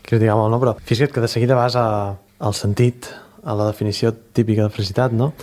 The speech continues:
Sempre vas a, com anar a jutjar, no? En vez de, d'intentar entendre la teoria que,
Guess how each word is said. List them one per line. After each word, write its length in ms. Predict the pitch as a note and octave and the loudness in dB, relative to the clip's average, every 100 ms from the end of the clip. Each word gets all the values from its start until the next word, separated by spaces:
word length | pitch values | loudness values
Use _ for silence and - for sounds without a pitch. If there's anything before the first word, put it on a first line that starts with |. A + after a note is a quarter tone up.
| - - - | -18 -18 -4
Sempre 300 | - B2 C#3 | 0 2 4
vas 240 | C3+ D3 | 4 4
a, 400 | C3 A#2+ G#2+ G#2+ A2 A2 | 2 2 0 -2 -4 -6
com 120 | A2+ | -2
anar 140 | A2+ C3 | 0 2
a 40 | |
jutjar, 380 | C3 A#2 B2+ C3+ | 0 0 2 2
no? 140 | B2 D#3+ | 0 0
En 60 | |
vez 180 | B2+ C3+ | 2 4
de, 120 | C3+ C3 | 4 4
d'intentar 420 | B2 B2 B2 B2 D#3 | 4 4 2 2 2
entendre 340 | D#3 D#3+ D3 | 2 2 4
la 80 | C3+ | 4
teoria 520 | C3 B2+ C#3+ C#3 B2 G2+ | 4 4 4 4 2 2
que, 140 | A#2 | 2